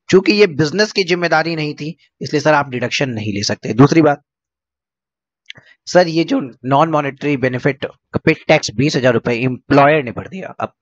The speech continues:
आप जानते हो ना, employer से कोई भी benefit मिले तो employee के हाथ में taxable हो जाता है, लेकिन ये बीस हजार रुपए exempt होता है। सर उसका कारण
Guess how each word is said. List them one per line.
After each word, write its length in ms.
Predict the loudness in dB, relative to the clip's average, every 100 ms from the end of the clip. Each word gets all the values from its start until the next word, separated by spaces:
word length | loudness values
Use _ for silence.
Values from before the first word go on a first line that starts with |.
| _ _ _ _ _ 2
आप 160 | 4
जानते 260 | 6 4 4
हो 40 |
ना, 80 | 2
employer 460 | 0 0 2 4 4
से 80 | 0
कोई 160 | 0 2
भी 100 | 2
benefit 320 | 0 -4 -8 -4
मिले 280 | -2 -2
तो 420 | -4 -14 _ 0 2
employee 360 | 4 4 4
के 120 | 2
हाथ 120 | -2 -2
में 100 | -4
taxable 340 | -4 -2 0
हो 80 | 0
जाता 180 | 0 0
है, 60 | 0
लेकिन 200 | 2 0
ये 60 |
बीस 200 | 0 -2 0
हजार 160 | 0
रुपए 160 | 0 -2
exempt 340 | -4 -6 -4
होता 220 | -6 -4
है। 80 | -6 -8 _ _ _ _ -20 _ _ 0
सर 200 | 4 4
उसका 180 | 4 2 2
कारण 260 | 2 0